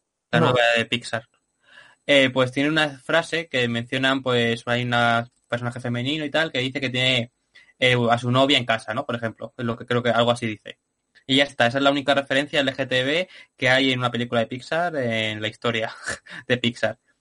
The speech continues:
Speaker 1: Pues en muchos países la han censurado, en otros ni han emitido la película, perdiendo un montonazo de dinero la película por, por solo una frase.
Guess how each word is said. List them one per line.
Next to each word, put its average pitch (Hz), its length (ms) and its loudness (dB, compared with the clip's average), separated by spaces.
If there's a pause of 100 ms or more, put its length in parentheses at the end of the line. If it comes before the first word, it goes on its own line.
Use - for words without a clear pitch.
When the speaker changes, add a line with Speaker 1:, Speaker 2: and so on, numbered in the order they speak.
(240)
Speaker 1:
Pues 123 180 0
en 120 120 2
muchos 131 320 0
países 131 280 2
la 123 100 4
han 123 120 0
censurado, 143 840 4
en 135 120 2
otros 120 200 -4
ni 123 200 0
han 120 100 2
emitido 120 400 0
la 120 140 4
película, 143 560 2
perdiendo 123 300 0
un 120 40 0
montonazo 117 400 -2
de 120 60 2
dinero 120 360 0
la 113 120 0
película 123 400 -2
por, 117 240 -4
por 123 180 -4
solo 139 180 2
una 156 160 2
frase. 139 360 0